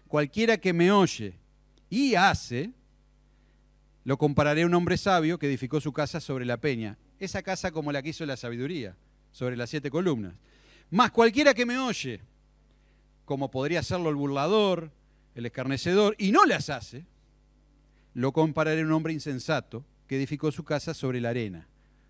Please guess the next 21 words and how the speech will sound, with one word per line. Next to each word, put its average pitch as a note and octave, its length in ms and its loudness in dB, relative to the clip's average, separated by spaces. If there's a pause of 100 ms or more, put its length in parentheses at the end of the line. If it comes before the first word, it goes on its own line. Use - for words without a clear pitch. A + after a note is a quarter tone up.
(160)
O D#3+ 60 -2
la E3 80 2
alquiló E3+ 360 -2
por A#2+ 140 -4
ahí, B2 220 -4
¿no? C#3 240 -8
Como A#2+ 240 -8
hizo C#3+ 180 -8
la, A2 300 -8
la A2 120 -10
necedad. A#2 520 -8 (500)
Una C3+ 240 -4
casa D3+ 280 -4
que C3+ 100 -4
no C3 80 0
estaba C3+ 200 0
bien C#3 160 0
fundada. C#3+ 540 -2 (480)
Vino B3+ 360 4
la A#3 120 2
tormenta G#3+ 640 -10